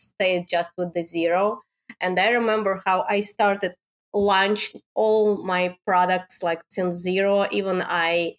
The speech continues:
started new products, and I decided, "Okay, I will not launch these products again," because, like, I just don't want to, uh, to deal with products, uh, that I already fail because of these faking reviews. <laughs>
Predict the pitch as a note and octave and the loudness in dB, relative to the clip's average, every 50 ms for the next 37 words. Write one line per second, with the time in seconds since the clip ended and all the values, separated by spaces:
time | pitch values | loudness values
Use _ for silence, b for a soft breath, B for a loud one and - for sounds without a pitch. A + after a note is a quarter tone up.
0 | _ _ _ _ _ _ _ - - - G#3+ G3 F#3 - G3 F#3 - G3 G3+ A3+ | _ _ _ _ _ _ _ -16 -4 0 2 2 2 0 -2 -4 -2 0 0 0
1 | B3 A#3 - A#3 G3+ F#3 F#3+ F#3 F#3+ F#3 F#3 - - - F3 E3+ F3 F3 F3 F3+ | 0 0 0 2 4 4 4 4 2 -2 -2 -6 -6 -4 -2 -2 0 0 0 0
2 | F3 F3+ F3+ - G3 F3+ F3 F3 E3+ F3 F3+ F3+ - - F3 E3 E3 D#3+ F3 F3 | -2 -4 -4 -2 0 0 2 0 0 -2 -4 -4 -2 -2 0 0 0 0 0 0
3 | F3+ F3 F3 F3 F3 F3 - - F3 E3 E3 E3+ F3 F3 F3 E3 - - - E3 | 2 2 2 0 0 -2 -2 -2 0 0 0 -2 -4 -8 -8 -10 -6 -4 -2 -2
4 | D#3+ E3 D#3+ E3 - - E3 E3 D#3+ D#3+ E3 F3+ G#3 A#3 A#3+ G3+ F#3 F3+ - F3 | 0 -2 -4 -4 -8 -10 -6 -4 -2 0 0 0 0 0 -2 -2 -4 -4 -4 -2
5 | E3 D#3+ D#3+ D#3+ - - E3 D#3 D#3 - _ - F3+ F#3+ G3+ G3 F#3+ G3 G3 G3 | -2 -2 -2 -4 -6 -8 -8 -8 -8 -8 _ -4 0 0 0 0 0 0 -2 -2
6 | F#3+ F#3+ F3+ F#3 F3+ F3+ F3+ - A3+ A3+ B3 C4 C4 - _ _ _ _ _ _ | -2 -2 0 0 0 -2 -2 0 0 0 0 0 -2 -8 _ _ _ _ _ _
7 | _ _ _ _ _ _ _ _ - F#3 F#3 F#3 F3+ F3 F3 - G#3 G3+ G#3+ G#3+ | _ _ _ _ _ _ _ _ -4 -2 0 2 2 0 0 -2 -2 0 0 0
8 | G3+ F#3 F#3+ F3+ F3+ - - F3+ F3+ F3+ F3+ F#3 F3+ - - - - - F3+ E3+ | 0 0 -4 -6 -6 -2 0 2 2 2 2 0 -2 -4 -8 -8 -4 -2 0 2
9 | E3+ E3+ E3+ E3+ D#3+ D#3 D#3+ F3+ F3+ F3+ - F3+ F3+ F3+ F3+ F#3 F3+ F3+ F3+ F3 | 2 4 4 2 2 2 0 0 0 0 0 0 0 0 2 2 2 0 0 -4
10 | - - - - A3 G#3 G3+ G3+ G#3 G#3 G#3 G#3 G#3 G3+ G3 - - G3+ G3 F#3+ | -6 -6 -2 0 2 4 4 4 4 4 4 2 2 0 -2 0 2 2 2 2
11 | F3+ F#3+ F3+ E3+ E3+ F3+ F3+ F3 - - - - F#3 F#3 - - F#3 F3+ F3 F3 | 2 0 -2 -2 -2 -4 -4 -4 -6 -4 -4 -4 -4 -4 -4 -4 -4 -2 -2 -2
12 | F3 G#3 G3 F#3+ G#3+ C4 D4 - - - - | -2 -2 0 2 2 2 2 0 0 -2 -4